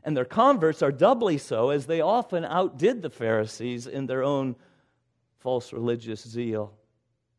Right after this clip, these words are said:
Hendrickson says, "A son of hell means a person belonging to hell, a person worthy of hell,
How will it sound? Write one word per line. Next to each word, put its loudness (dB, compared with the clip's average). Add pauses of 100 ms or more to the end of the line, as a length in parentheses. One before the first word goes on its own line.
(1000)
Hendrickson -2
says, 0
"A -4
son 0
of -2
hell 4
means -2
a -4
person -2
belonging 2
to -2
hell, 0 (180)
a -2
person -4
worthy 8
of 2
hell, 2